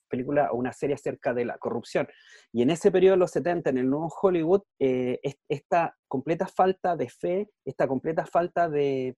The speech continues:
de certeza se traduce justamente en cómo miramos nuestros miedos, y, y tú lo has dicho excelentemente bien.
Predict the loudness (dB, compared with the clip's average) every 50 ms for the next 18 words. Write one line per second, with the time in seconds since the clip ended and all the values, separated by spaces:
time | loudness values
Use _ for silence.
0 | _ _ _ _ _ _ _ -4 0 0 0 0 0 -4 -4 _ -2 -2 -2 0
1 | -2 -4 -4 -4 -6 -4 -2 -2 -2 -2 -4 -8 -8 -8 -8 -6 -4 -4 -4 -4
2 | -6 -6 -6 -6 -6 -4 -4 -4 -4 -2 -2 -2 0 0 2 2 0 0 0 -2
3 | -6 -6 _ -6 -8 -4 0 0 2 2 2 0 -2 -4 -6 -6 -6 -8 -8 -4
4 | -2 0 2 2 2 0 -2 -4 -8 -8 -8 -10 -10 -8 -8 -6 -6 -6 -6 -6
5 | -8 -8 -8 -10 -8 -6 -4 -4 -4 -4 -6